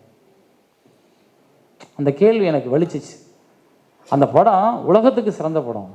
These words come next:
ஆனா, எங்க வீட்டுக்குள்ள எங்க அம்மா அதை, "ஏன்டா, அப்பா வருத்தப்பட மாட்டாருன்னு தோணலையா உனக்கு?" அப்படின்னாங்க எங்க அம்மா. ஏன்னா, எங்க அப்பா அப்படி இல்லை.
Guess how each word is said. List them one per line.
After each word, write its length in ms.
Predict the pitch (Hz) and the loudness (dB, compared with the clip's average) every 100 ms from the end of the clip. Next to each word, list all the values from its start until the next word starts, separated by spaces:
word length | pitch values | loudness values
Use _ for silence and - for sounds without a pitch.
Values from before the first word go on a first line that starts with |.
| - _ _ _ _ | -20 _ _ _ _
ஆனா, 140 | 123 | -2
எங்க 300 | 135 131 170 | 0 0 2
வீட்டுக்குள்ள 580 | 180 185 185 151 143 185 - - _ _ _ _ | 2 2 0 -2 -2 -2 -4 -20 _ _ _ _
எங்க 240 | 160 202 | 2 4
அம்மா 240 | 190 214 240 | 4 4 4
அதை, 200 | 208 202 247 - - - - | 4 4 2 -4 -18 -18 -6
"ஏன்டா, 400 | 143 160 143 107 | -2 0 0 -2
அப்பா 500 | - - 214 214 175 | -10 -6 -2 0 0
வருத்தப்பட 640 | 147 127 143 - 185 165 | 0 -2 -4 -2 -4 -4
மாட்டாருன்னு 480 | 151 139 147 147 143 | -4 -4 -4 -4 -6
தோணலையா 360 | 143 156 147 135 | -6 -4 -2 -2
உனக்கு?" 680 | 131 123 151 165 135 110 - _ | -4 -6 -4 -4 -4 -10 -20 _
அப்படின்னாங்க 360 | 123 123 113 113 | -8 -6 -6 -6
எங்க 180 | 107 101 | -8 -10
அம்மா. 200 | 104 117 - _ _ _ _ _ _ _ _ _ _ _ _ _ _ - | -12 -14 -18 _ _ _ _ _ _ _ _ _ _ _ _ _ _ -8
ஏன்னா, 100 | 143 | -4
எங்க 160 | 135 | -2
அப்பா 180 | 113 151 | -2 0
அப்படி 200 | 131 113 | 0 0
இல்லை. 280 | 107 117 | 0 0